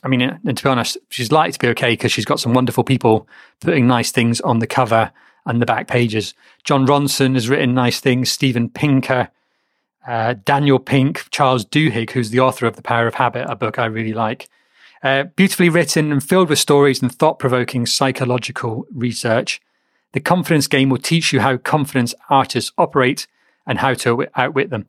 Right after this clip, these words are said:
All by Charles Duhigg. So, I mean, I guess what I'm really looking forward to this, this book is getting into some of those psychological principles, the kind of things that explain how we get conned. Um, and it sounds like there's lots of stories of imposters. But I, what I'm really hoping is I'll get lots of insight into just kind of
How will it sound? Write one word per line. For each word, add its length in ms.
All 100
by 180
Charles 300
Duhigg. 360
So, 140
I 40
mean, 80
I 80
guess 240
what 80
I'm 80
really 140
looking 200
forward 240
to 80
this, 220
this 200
book 240
is 140
getting 320
into 180
some 160
of 60
those 120
psychological 540
principles, 600
the 60
kind 180
of 60
things 420
that 140
explain 460
how 180
we 100
get 240
conned. 420
Um, 240
and 260
it 80
sounds 220
like 80
there's 140
lots 180
of 60
stories 340
of 60
imposters. 800
But 100
I, 100
what 200
I'm 120
really 160
hoping 260
is 80
I'll 100
get 140
lots 200
of 60
insight 380
into 320
just 240
kind 280
of 200